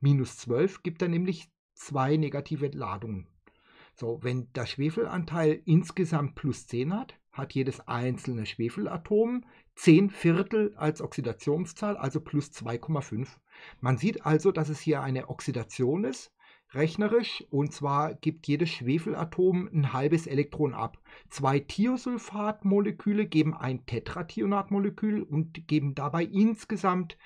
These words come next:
zwei, ähm, Elektronen ab.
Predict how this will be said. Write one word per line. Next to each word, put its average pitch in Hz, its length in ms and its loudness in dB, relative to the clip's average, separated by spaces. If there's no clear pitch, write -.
zwei, 151 640 2
ähm, 139 260 0
Elektronen 135 800 0
ab. - 240 -8